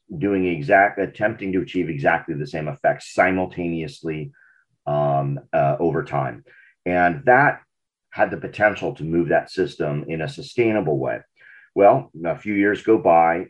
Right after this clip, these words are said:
and that evolves into this concept of convergence. Convergence takes the concept of parallel attack in a complex adaptive system, and it adds to it elements of being rapid and continuous,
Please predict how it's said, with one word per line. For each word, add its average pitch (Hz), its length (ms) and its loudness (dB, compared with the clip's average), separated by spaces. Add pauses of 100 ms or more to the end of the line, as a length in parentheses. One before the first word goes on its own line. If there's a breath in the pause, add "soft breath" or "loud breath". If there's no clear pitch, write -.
and 82 320 -4
that 98 260 4
evolves 95 480 2
into 80 180 -8
this 73 160 -10
concept 80 540 -6
of 73 140 -10
convergence. 80 720 2 (340)
Convergence 98 880 2 (140)
takes - 400 -2
the - 80 -6
concept 107 640 -2
of 90 140 -8
parallel 104 640 2
attack 78 640 -6
in 85 140 -4
a 85 60 -6
complex 92 540 -4
adaptive 78 500 -4
system, 78 540 -2 (380 soft breath)
and 95 120 0
it 95 180 -4
adds 117 380 2
to 95 260 2
it 78 200 -2 (340)
elements 113 440 2
of 80 180 -8
being 73 320 -6
rapid 139 600 0 (380)
and - 240 -4
continuous, 85 1040 -2